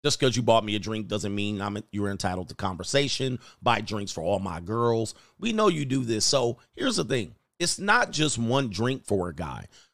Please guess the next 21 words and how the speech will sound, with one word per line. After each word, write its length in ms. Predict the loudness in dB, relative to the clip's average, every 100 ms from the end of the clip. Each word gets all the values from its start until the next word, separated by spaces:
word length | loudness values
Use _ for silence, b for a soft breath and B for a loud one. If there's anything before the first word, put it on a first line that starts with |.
| -2
So 200 | 0 2
if 120 | 4
I 220 | 6 6
walk 360 | 2 0 0 -2
up, 180 | -2 -2
I'm 220 | -2 -2
just 340 | -2 -2 -2
explaining 540 | -4 -4 -2 0 0 0
this 180 | 0 -2
'cause 180 | -4
she's 240 | -2 -4 -6
thick-headed. 600 | -2 -2 0 -2 -2 -6
If 400 | _ _ _ 0
I 100 | 2
walk 300 | 4 2 0
up 100 | -4
to 160 | -4 -4
a 60 |
woman, 320 | -2 -4 -2 0
I'm 180 | 0
interested, 480 | -2 -2 -4 0 0